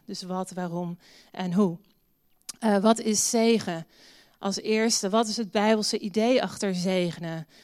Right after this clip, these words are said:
Eh, wat heeft de Bijbel te zeggen over zegenen? Heb je daar wel eens over nagedacht? <laughs> Je bent het vast tegengekomen, maar in het Oude Testament,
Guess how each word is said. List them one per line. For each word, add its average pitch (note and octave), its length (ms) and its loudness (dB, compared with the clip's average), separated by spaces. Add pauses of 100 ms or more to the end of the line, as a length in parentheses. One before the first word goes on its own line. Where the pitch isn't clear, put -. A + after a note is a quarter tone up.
(120)
Eh, G3+ 120 -8
wat G#3 160 -2
heeft G#3 280 0
de F#3+ 80 -4
Bijbel G3 460 0
te F#3+ 100 -10
zeggen F3 460 -6
over E3+ 420 -10
zegenen? E3 680 -6 (340)
Heb G#3 120 -12
je A3 60 -2
daar G#3+ 180 2
wel G#3 100 4
eens G#3 120 0
over F#3 280 -2
nagedacht? G3+ 800 -6 (260)
<laughs> - 360 -20
Je F#3 80 -18
bent F#3 140 -6
het F#3 100 -12
vast - 280 -2
tegengekomen, F3+ 720 -4
maar F#3+ 120 -2
in G#3 100 -2
het G#3 160 -4
Oude A#3+ 280 0
Testament, G3 720 -4